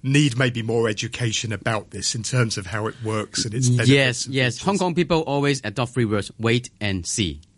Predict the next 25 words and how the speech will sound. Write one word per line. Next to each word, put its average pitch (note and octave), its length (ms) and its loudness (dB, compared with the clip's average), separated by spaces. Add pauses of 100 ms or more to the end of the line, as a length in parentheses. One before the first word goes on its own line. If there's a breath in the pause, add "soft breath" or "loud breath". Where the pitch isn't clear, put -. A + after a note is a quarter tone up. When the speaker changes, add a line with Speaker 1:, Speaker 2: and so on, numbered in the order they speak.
Speaker 1:
Mm. G#2 260 -6 (140)
Speaker 2:
Right? G#2 320 0
I - 20 0
mean, A2+ 160 2
they A#2 80 2
don't B2+ 100 2
want B2+ 120 2
to G#2+ 40 0
be G2 120 -2
the F#2 160 0 (260)
first - 340 -2
mover. A2 440 2 (160)
They A#2+ 80 2
don't C3+ 100 4
want C#3 140 2
to F3 80 2
take - 100 -14 (200)
advantage C3+ 400 0
of A#2+ 60 -8
the, G#2+ 80 -12
being C3 160 -2
the A#2+ 80 0
first C3 240 0
mover. D3+ 300 2
But, A2 180 0